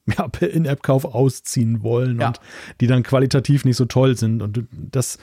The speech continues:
Speaker 1: so, so Tipps sind da echt immer gut.
Speaker 2: Ja. Ja, das stimmt, absolut. Also das,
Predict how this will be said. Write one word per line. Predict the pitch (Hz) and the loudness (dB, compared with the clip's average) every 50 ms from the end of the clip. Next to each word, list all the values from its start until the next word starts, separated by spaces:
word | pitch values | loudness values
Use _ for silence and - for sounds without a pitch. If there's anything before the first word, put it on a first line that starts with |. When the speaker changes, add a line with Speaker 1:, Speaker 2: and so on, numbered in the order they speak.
| - - - - - | -20 -20 -20 -8 -2
Speaker 1:
so, | - 127 | 0 2
so | 120 131 135 | 2 2 2
Tipps | - - 185 240 - - - | 2 2 0 0 -2 -2 -2
sind | - 175 160 170 | 0 2 2 2
da | 156 - | 2 2
echt | - 156 156 - | 0 0 0 2
immer | 165 147 147 139 127 | 2 4 4 4 4
gut. | 117 120 120 113 - - - _ - | 4 4 2 2 0 -4 -12 _ -6
Speaker 2:
Ja. | - 143 - - - _ _ _ _ _ _ _ _ _ - | -4 -4 -4 -4 -8 _ _ _ _ _ _ _ _ _ 0
Ja, | - 170 185 | 0 0 0
das | 185 143 | 0 -4
stimmt, | - - 135 110 - - | -6 -6 -6 -6 -4 -4
absolut. | - 135 - - - 123 117 104 101 - | -4 -4 -4 -2 -2 -2 -2 -2 -4 -4
Also | - 131 131 - | -6 -8 -6 -4
das, | - 117 - - | -4 -6 -6 -6